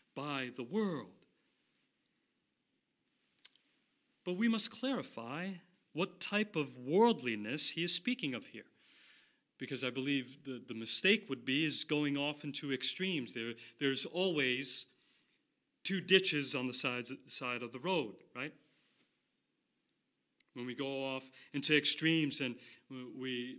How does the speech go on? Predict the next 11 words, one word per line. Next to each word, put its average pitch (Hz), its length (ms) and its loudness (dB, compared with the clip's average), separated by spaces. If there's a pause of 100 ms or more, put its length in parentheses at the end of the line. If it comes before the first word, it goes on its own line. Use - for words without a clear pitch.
become 135 440 -8
irresponsible 135 1080 0 (680)
in 107 440 -8
our 113 140 -8
certain 131 580 -6
areas 123 760 0 (640)
or 113 100 -10
certain 135 360 2
spheres 127 520 -2
of 104 160 -12
work 131 300 -2